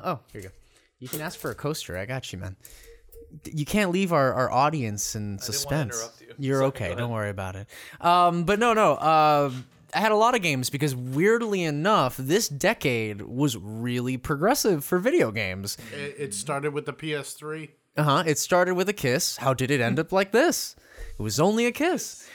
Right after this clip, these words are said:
Speaker 2: It was only a kiss.
Speaker 1: One hundred percent. But no, like, if you look back to, like, the Xbox three sixty generation and the P S three,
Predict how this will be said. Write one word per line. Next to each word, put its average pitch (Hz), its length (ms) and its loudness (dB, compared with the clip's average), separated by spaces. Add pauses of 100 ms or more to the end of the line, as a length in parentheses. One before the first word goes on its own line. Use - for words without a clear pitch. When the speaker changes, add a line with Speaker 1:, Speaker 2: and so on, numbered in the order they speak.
Speaker 2:
It 113 120 -16
was 107 260 -14
only 95 340 -16
a 98 60 -20
kiss. - 340 -20
Speaker 1:
One 151 140 2
hundred 151 320 0
percent. 123 380 -2
But 190 100 4
no, 175 240 6
like, 160 260 4
if 170 80 -4
you 202 100 0
look 208 200 0
back 180 240 4
to, 175 100 0
like, 143 160 2
the 135 120 2
Xbox 147 460 2
three 127 120 -2
sixty 139 420 -2
generation 127 880 -2
and 107 460 -4
the 107 120 -4
P 120 180 -4
S - 160 -2
three, 131 560 -2